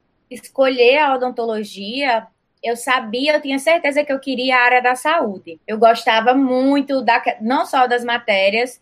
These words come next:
mas do que o profissional da saúde faz pelo ser humano. Isso sempre me encantou. A área da saúde é enorme, né? Imensa. Mas eu não gostava do dia a dia de hospital.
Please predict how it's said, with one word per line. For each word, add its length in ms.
mas 560
do 220
que 300
o 120
profissional 560
da 100
saúde 440
faz 420
pelo 200
ser 240
humano. 540
Isso 340
sempre 460
me 100
encantou. 760
A 260
área 240
da 160
saúde 600
é 400
enorme, 540
né? 340
Imensa. 960
Mas 380
eu 340
não 260
gostava 840
do 340
dia 340
a 20
dia 300
de 160
hospital. 880